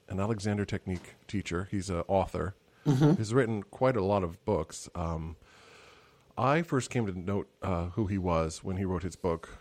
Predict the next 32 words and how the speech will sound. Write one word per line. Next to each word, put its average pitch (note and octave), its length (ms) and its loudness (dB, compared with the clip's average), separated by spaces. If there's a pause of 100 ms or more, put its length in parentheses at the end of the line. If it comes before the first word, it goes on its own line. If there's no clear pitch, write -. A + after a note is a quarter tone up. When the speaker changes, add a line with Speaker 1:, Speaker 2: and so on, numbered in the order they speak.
(140)
Speaker 1:
uh, E2 140 -4
Your F2 160 -4
Body, F2+ 220 0
Your D#2+ 120 -2
Voice, D#2+ 560 -4
which - 300 -6 (100)
was F2+ 240 -8 (100)
fantastic, - 720 -8
and F#2 100 -2
I F2 40 0
loved A#2 260 2
the F2 160 0
images F2 380 -2
in C2 100 -6
it. B1+ 100 -8
I E2+ 80 -4
thought G2 140 -6
the E2 80 -8
picture, - 320 -8 (220)
<laughs> - 180 -18
it B2+ 120 -10
sounds - 300 -2
like B2 180 4
I'm A#2 120 0
f-, - 360 -12
in A2+ 200 -2 (380)
third A#2 260 2
grade. G2+ 340 2 (240)
I D4+ 120 8
love B3+ 280 6
the A3 60 0
pictures. F3 640 2